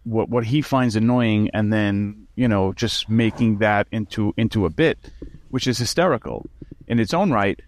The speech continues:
as opposed to somebody like, uh, Sacha Baron Cohen, who,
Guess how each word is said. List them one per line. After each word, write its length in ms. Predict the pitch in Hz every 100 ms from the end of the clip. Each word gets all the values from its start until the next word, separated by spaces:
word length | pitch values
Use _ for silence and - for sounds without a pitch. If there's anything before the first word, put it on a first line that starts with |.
| - - - -
as 160 | 143 139
opposed 600 | - 190 180 175 - -
to 380 | 160 147 139 -
somebody 400 | - 147 139 143
like, 400 | 131 120 113 - - - -
uh, 180 | - 120
Sacha 380 | 104 131 120 123
Baron 280 | 113 107 95
Cohen, 440 | - 208 135 120 - - - -
who, 400 | - 175 160